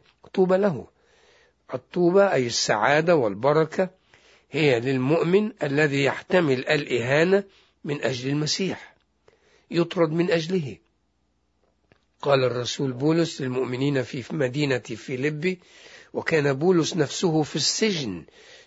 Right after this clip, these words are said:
بسبب إيمانه بالمسيح، قال لهم: "قد وهب لكم من أجل المسيح ليس أن تؤمنوا به فقط،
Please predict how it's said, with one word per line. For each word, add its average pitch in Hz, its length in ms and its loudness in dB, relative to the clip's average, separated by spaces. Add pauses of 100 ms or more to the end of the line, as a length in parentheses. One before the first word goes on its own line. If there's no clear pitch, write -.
بسبب 156 440 0
إيمانه 156 640 2
بالمسيح، 147 680 -4 (520)
قال 143 280 2
لهم: 156 260 0
"قد 143 280 -2
وهب 175 440 4
لكم 143 480 0
من 151 200 0
أجل 127 300 -2
المسيح 123 640 -2 (580)
ليس 185 260 -2
أن 160 200 0
تؤمنوا 170 440 2
به 160 260 2
فقط، - 560 -6